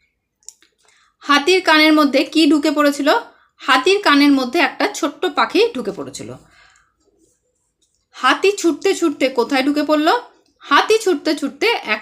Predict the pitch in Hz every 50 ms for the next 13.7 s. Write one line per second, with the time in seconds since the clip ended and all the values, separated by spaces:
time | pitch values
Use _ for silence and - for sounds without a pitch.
0 | - - 269 214 - - - 330 392 - - 233 220 - 233 240 226 233 233 -
1 | 226 208 - - - - - 202 - - 143 139 135 - - 131 123 - - _
2 | _ _ _ _ _ _ _ _ _ _ _ _ _ _ _ _ _ _ _ _
3 | _ _ _ _ _ _ _ _ _ _ _ _ _ _ _ _ _ _ _ _
4 | _ _ _ _ _ _ _ _ _ _ _ _ _ _ _ _ _ _ _ _
5 | 1077 _ _ _ _ _ 1077 1077 1077 _ _ _ _ _ _ _ _ 1077 1077 _
6 | _ _ _ _ _ _ _ _ _ _ _ _ _ _ _ - 311 285 294 320
7 | - - 392 415 415 - - 330 285 294 277 277 403 415 - - 294 302 349 -
8 | - 320 311 311 339 330 302 285 - 330 277 320 440 494 - - - _ - 330
9 | 254 - - - 381 415 415 - - 302 - 294 285 285 285 269 302 415 - -
10 | 294 247 226 208 233 392 453 440 - 190 175 156 143 - - _ _ _ _ _
11 | _ _ _ _ _ _ _ _ _ _ _ _ _ _ _ _ _ _ _ _
12 | _ _ _ _ _ _ _ _ _ _ _ _ _ _ _ _ _ _ _ _
13 | _ _ _ _ _ _ _ _ - 254 262 269 -